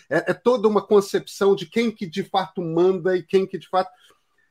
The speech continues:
As pessoas começam a mergulhar em realidades que, se você é simplesmente apresentado de, nunca ouviu nada e alguém te conta aquela história, você fica,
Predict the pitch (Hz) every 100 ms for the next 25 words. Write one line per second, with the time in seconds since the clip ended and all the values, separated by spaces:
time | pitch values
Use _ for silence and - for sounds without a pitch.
0 | _ _ _ _ _ - 175 190 - 202
1 | - 240 233 - 170 160 202 196 - 160
2 | 147 147 135 113 113 147 160 131 131 139
3 | 127 110 107 151 160 110 113 110 - -
4 | 156 - 175 196 196 214 - - _ _
5 | _ 160 165 - 233 175 165 208 185 -
6 | 175 160 143 147 151 127 135 117 113 131
7 | 160 226 202 180 170 151 196 160 139 131
8 | 117 135 135 190 196 - 160 151 131 127
9 | 123 - 185 156 156 190 -